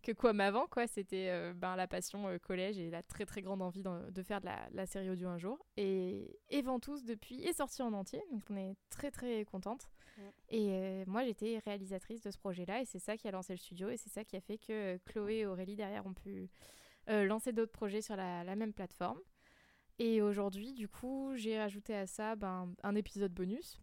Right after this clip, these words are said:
Speaker 1: C'est pas grand-chose, mais on l'avait pas prévu à la base. Et on tâte aussi d'autres trucs, en fait, sur, sur le studio Post Météor. On aime bien le doublage en général. Et là, euh, ben, avec le confinement, on a fait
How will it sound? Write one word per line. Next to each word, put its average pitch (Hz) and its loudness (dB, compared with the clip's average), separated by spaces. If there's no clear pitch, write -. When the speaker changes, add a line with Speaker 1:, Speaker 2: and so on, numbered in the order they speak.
Speaker 1:
C'est 196 0
pas 185 4
grand-chose, 190 4
mais 226 2
on 190 2
l'avait 170 0
pas 185 0
prévu 185 -2
à 180 0
la 170 -2
base. 196 0
Et 190 2
on 214 4
tâte 302 2
aussi 285 -4
d'autres 247 -4
trucs, 269 -6
en 208 2
fait, 214 -4
sur, - -8
sur 208 -6
le 202 0
studio 226 -6
Post 240 -2
Météor. 214 -2
On 226 -2
aime 202 0
bien 220 0
le 214 2
doublage 208 0
en 214 0
général. 190 -2
Et 185 0
là, 185 2
euh, 170 -2
ben, 180 -4
avec 202 -4
le 196 0
confinement, 190 -4
on 226 0
a 175 -2
fait 233 -2